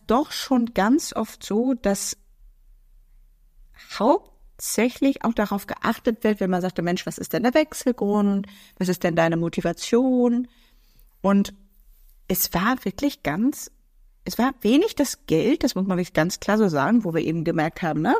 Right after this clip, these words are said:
irgendwie ganz weit oben bei den Männern, sondern e-, tatsächlich eher, äh, ja, nee, und die Kollegen und der Zusammenhalt und ja, einfach so eine, ja, eine, eine Teamkultur, sag ich mal so.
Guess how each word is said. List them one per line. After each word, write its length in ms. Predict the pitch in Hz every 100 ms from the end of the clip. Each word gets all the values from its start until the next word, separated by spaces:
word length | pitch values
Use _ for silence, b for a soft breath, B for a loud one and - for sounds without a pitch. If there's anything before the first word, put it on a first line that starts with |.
| -
irgendwie 160 | 170 175
ganz 240 | 175 170 180
weit 140 | 180
oben 320 | 160 175 214
bei 100 | 190
den 160 | 165 156
Männern, 340 | 156 185 247 B B B 240
sondern 560 | 190 202 240 277 285
e-, 300 | - - 185
tatsächlich 640 | - 240 226 208 226 240 -
eher, 580 | 196 208 233 262 262 -
äh, 480 | 220 220 214 190 214
ja, 260 | 240 226
nee, 220 | 208 208
und 80 | 185
die 80 | 165
Kollegen 560 | - 226 302 240 226 190
und 140 | 160
der 100 | 160
Zusammenhalt 1000 | - 185 269 233 - 196 190 190 185 180
und 260 | 160 165 - B B B B B B B B _ _ _ _ - _ _ -
ja, 300 | 349 151 160 b b b b _ _ _ - _ -
einfach 220 | 202 214
so 140 | -
eine, 400 | 214 208 208 208 - -
ja, 140 | - -
eine, 180 | 208 233
eine 280 | 269 330 277
Teamkultur, 840 | - 269 247 - 175 - - 147
sag 160 | 147 185
ich 140 | 175
mal 160 | 175 170
so. 220 | 160 -